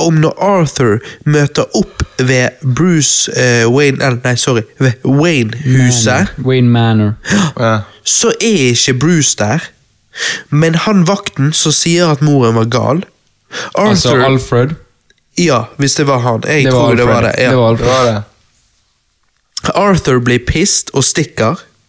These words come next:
Speaker 1: Han møter, eh, Thomas Wayne på dass, eh, sånn som han gjør i filmen, sant? Thomas sier at han var, eh, adoptert.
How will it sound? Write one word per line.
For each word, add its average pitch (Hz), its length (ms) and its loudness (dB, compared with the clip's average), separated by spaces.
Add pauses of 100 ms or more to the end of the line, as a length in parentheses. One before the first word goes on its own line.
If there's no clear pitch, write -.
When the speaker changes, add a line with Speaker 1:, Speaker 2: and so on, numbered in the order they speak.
(460)
Speaker 1:
Han 170 220 0
møter, 160 560 2 (260)
eh, 120 440 2
Thomas 151 420 0
Wayne 123 380 0 (220)
på 143 140 0
dass, - 600 -2
eh, 120 420 2
sånn 131 200 0
som 123 160 -2
han 120 80 2
gjør 113 220 2
i - 20 0
filmen, 107 320 -2
sant? 151 260 0 (960)
Thomas 160 380 0
sier 135 400 0
at 123 80 -2
han 123 200 0
var, 110 360 0
eh, 107 360 2 (140)
adoptert. 127 640 -2